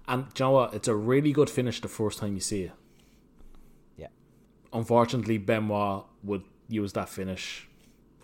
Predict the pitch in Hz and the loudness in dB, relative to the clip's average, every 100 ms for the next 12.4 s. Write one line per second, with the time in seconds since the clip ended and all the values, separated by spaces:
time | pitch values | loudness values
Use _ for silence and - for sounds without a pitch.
0 | - 131 120 113 107 104 104 98 104 95 | -6 2 4 4 2 0 -2 -2 -4 -4
1 | 98 98 92 92 - - - 101 104 101 | -4 -2 -4 -6 -8 -16 -14 -8 -6 -6
2 | 87 90 95 98 98 90 95 87 95 87 | -8 -10 -10 -6 -6 -6 -8 -8 -8 -8
3 | 85 87 - 85 76 - - - - 135 | -10 -12 -12 -12 -14 -18 -20 -18 -10 -8
4 | 120 - - 123 117 104 - 113 107 107 | -10 -18 -10 -8 -6 -8 -6 -2 -2 -4
5 | 98 92 95 95 92 87 82 - 85 82 | -6 -8 -8 -8 -6 -6 -8 -8 -8 -8
6 | 76 64 67 85 67 - - 107 104 139 | -10 -12 -12 -10 -10 -12 -8 -4 0 0
7 | 147 147 123 - - - - 135 131 117 | 2 0 0 -2 -4 -4 -4 -4 -2 -2
8 | 104 101 104 95 92 98 87 87 78 65 | -2 0 0 0 -2 -6 -6 -8 -10 -10
9 | 85 - _ _ - - - - 90 - | -12 -18 _ _ -20 -20 -16 -8 -2 0
10 | 143 139 135 - 127 101 98 120 117 - | 2 4 4 4 0 -2 2 2 2 -2
11 | - 113 101 87 - 101 95 95 87 - | -2 2 4 2 -2 0 0 -2 -4 -6
12 | 95 107 87 | -6 -6 -6